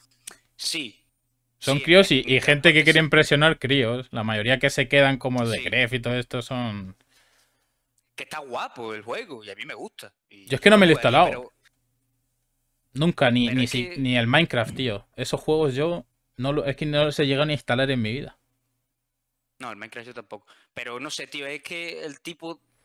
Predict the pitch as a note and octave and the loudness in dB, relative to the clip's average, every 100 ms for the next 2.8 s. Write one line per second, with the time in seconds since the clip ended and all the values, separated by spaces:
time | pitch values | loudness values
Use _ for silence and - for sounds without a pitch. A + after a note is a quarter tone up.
0 | _ _ - C#3+ D3 D3 D3 C#3+ E3+ F#3 | _ _ -16 -14 -14 -12 -12 -10 -10 -12
1 | E3 D3 D#3+ D#3+ D#3+ D#3 D#3 D3+ D3+ C#3+ | -16 _ -10 -8 -8 -8 -8 -10 -12 _
2 | _ _ _ - D3 D#3 D#3+ | _ _ _ -18 -14 -12 -14